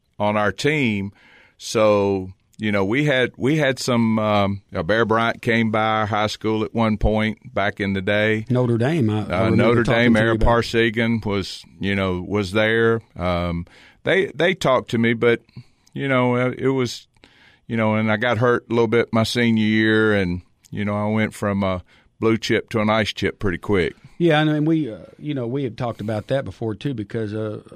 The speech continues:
Speaker 2: a friend of ours who played at Tennessee Tech, Jerry Jared, kinda was in the same situation. He was a pretty big recruit, I know, being recruited by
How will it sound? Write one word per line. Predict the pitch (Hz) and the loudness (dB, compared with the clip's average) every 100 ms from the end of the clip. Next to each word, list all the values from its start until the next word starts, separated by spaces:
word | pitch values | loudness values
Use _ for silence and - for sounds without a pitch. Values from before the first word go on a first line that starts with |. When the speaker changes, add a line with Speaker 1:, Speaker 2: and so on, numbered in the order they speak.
| - - - | -20 -20 -20
Speaker 2:
a | - | -20
friend | - 135 147 | -4 0 0
of | 101 | 0
ours | 98 101 104 | -4 -4 -4
who | 104 | -4
played | 113 104 | -4 -4
at | 101 | -4
Tennessee | 107 - 113 | -6 -6 -6
Tech, | 110 101 | -6 -4
Jerry | 110 107 | -2 -2
Jared, | 98 127 110 104 - | -2 -2 -2 -4 -6
kinda | 107 104 | -4 -2
was | 101 101 | -2 -2
in | 110 | -4
the | 95 | -4
same | - 113 | -2 -2
situation. | 101 110 - 107 123 104 | -2 -6 -6 -4 -4 -2
He | 110 | -2
was | 120 95 | -4 -6
a | 87 | -8
pretty | 123 110 | -6 -4
big | 110 107 | -2 -4
recruit, | 98 - 127 120 | -6 -4 -2 0
I | 104 | 0
know, | 107 113 | -2 -2
being | 110 107 | -2 -2
recruited | 101 - 120 107 | -4 -4 -4 -4
by | 101 101 | -6 -8